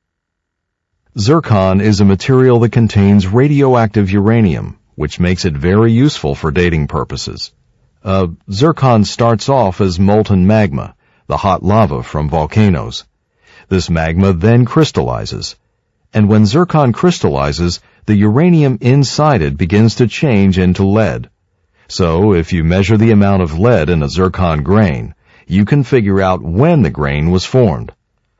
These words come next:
After that, you can determine the age of zircon from different mountain ranges.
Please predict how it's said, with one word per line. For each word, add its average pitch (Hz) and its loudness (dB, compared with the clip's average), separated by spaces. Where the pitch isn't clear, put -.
After 98 -2
that, 80 -2
you 85 -2
can 82 -2
determine 104 2
the 127 0
age 123 0
of 117 0
zircon 92 0
from 107 4
different 110 0
mountain 123 0
ranges. 67 -8